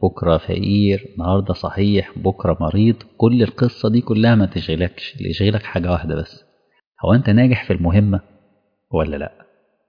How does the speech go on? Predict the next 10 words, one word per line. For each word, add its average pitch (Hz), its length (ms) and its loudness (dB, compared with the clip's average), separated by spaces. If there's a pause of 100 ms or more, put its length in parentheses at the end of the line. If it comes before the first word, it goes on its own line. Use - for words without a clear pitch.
(560)
هو 76 100 0
أنت 117 200 2
كل 123 300 4
يوم 107 220 6
بتقول: 101 340 0
"رضيت 92 400 0
بالله 82 480 0
ربا 80 640 -4 (240)
وبالإسلام 87 760 -4 (160)
دينا"، 90 380 0